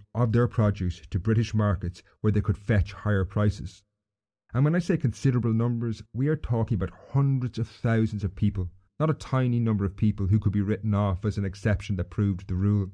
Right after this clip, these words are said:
It's here where the arguments around a genocide start to unravel for me. Ultimately, the argument that the famine was a genocide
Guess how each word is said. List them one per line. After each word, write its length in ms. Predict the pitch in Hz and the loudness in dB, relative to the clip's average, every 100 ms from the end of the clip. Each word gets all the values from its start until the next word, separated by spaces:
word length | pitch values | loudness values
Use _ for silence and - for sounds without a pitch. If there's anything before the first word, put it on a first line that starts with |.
| - _ _ - | -12 _ _ -4
It's 280 | 151 - | -4 -2
here 340 | 190 214 190 - | 2 4 2 -2
where 100 | 135 | -2
the 140 | 135 127 | -2 -2
arguments 800 | 120 123 123 110 107 104 104 - - | 0 2 2 0 0 -2 -4 -12 -2
around 320 | 113 117 110 | 0 2 0
a 60 | 117 | 0
genocide 640 | 95 110 107 - 98 95 | 2 2 2 0 -2 -2
start 340 | - - 104 101 | -4 0 0 0
to 80 | 101 | -2
unravel 500 | 98 98 95 92 90 | -2 0 0 -2 -4
for 180 | - 95 | -2 2
me. 260 | 92 87 - _ _ - - | 2 0 -6 _ _ -20 -4
Ultimately, 500 | 190 226 190 117 110 - - | -2 0 0 0 0 -2 -4
the 140 | 131 | 0
argument 340 | 156 190 190 | 2 2 -2
that 120 | 160 - | -2 -4
the 60 | |
famine 320 | - 123 117 | 0 0 2
was 120 | 107 98 | 0 -2
a 40 | |
genocide 500 | 85 107 104 87 | 0 0 0 -2